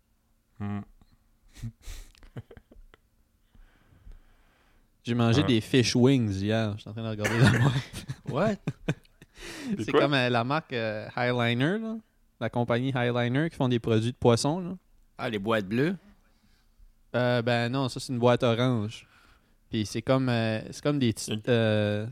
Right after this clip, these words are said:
Speaker 2: ça ressemble à des nuggets, mais c'est des nuggets de poisson. Puis, euh, la, la panure, euh, est à saveur de Red Hot. Fait que c'est comme des petits spicy wings de, de poisson.
Speaker 1: Mais, mais il est, il est, euh,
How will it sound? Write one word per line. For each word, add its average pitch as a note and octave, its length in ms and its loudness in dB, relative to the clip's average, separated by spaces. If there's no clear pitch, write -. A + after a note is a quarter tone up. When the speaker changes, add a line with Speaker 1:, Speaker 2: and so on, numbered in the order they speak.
Speaker 2:
ça A2 140 -2
ressemble D3+ 260 2
à C3+ 60 6
des B2 140 2
nuggets, A#2+ 360 2
mais A2+ 80 -4
c'est - 140 -6
des A2 120 0
nuggets A2 320 2
de A#2 100 -2
poisson. B2 600 0
Puis, G#2 280 -2
euh, G2+ 600 -4
la, A#2+ 220 -2
la A2 180 0
panure, B2+ 580 6
euh, G2+ 280 4
est A2 160 -2
à G#2 100 2
saveur A2+ 340 4
de A2 140 2
Red G#2+ 320 2
Hot. A#2 320 2
Fait - 100 -10
que - 60 -12
c'est - 100 -18
comme A#2+ 160 -2
des A2 100 -2
petits - 160 -12
spicy A2 540 0
wings A2 420 0
de, G2 400 -4
de B2+ 100 -6
poisson. A2+ 440 -2
Speaker 1:
Mais, G2+ 100 -10
mais A2+ 80 -4
il G#2+ 100 -4
est, G2+ 120 -2
il G2+ 240 -6
est, G2 40 -4
euh, F#2+ 320 -4